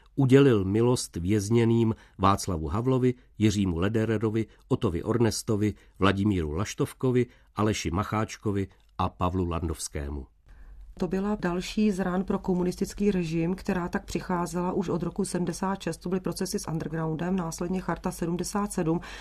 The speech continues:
Speaker 2: poněvadž i když komunistický stát lecos podepsal, k lecčemu se zavázal,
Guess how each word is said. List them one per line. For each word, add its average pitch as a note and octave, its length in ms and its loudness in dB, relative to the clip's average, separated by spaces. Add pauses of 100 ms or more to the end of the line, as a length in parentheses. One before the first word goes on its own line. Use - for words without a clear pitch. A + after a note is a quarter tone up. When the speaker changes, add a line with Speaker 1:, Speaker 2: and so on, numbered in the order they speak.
(180)
Speaker 2:
poněvadž F3 640 0
i F3 140 0
když F3+ 320 -2 (240)
komunistický F3+ 640 -2
stát F3 440 -4
lecos F3 360 -2
podepsal, E3+ 720 -2
k - 80 -4
lecčemu F3 440 -2
se G3 180 -4
zavázal, D#3+ 600 0